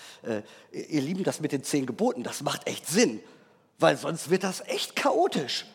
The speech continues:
Sonst kommt eine Sünde, eine Lüge, eine Geschichte, kommt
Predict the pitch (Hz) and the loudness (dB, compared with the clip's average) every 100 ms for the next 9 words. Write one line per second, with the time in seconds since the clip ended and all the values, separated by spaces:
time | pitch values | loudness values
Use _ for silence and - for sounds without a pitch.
0 | - _ _ - 208 214 - 214 220 - | -20 _ _ 2 2 2 0 2 2 2
1 | 196 262 311 269 190 302 311 - 254 277 | 4 4 4 2 2 4 6 6 4 0
2 | 254 262 285 254 240 285 294 262 254 247 | 4 6 8 6 6 2 0 -2 -2 0
3 | 254 226 - - - 214 233 | -2 -4 -10 -10 -2 0 0